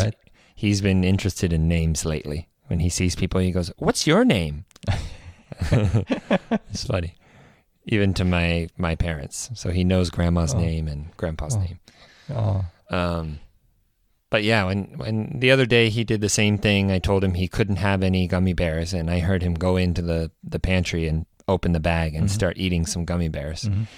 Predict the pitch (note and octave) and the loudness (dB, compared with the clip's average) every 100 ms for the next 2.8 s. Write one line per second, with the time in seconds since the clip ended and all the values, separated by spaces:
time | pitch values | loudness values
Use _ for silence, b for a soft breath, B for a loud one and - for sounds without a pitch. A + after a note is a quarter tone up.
0 | B - E2 D#2+ D#2+ E2 D2 - E2 F2 | B -12 -8 -6 -6 -8 -10 -6 -2 0
1 | F2+ F2+ F#2+ G2+ G#2+ A2+ A#2 A2+ b b | 0 -2 -2 0 0 2 0 -2 b b
2 | b b b _ F2 E2 F2 | b b b _ -8 -4 -4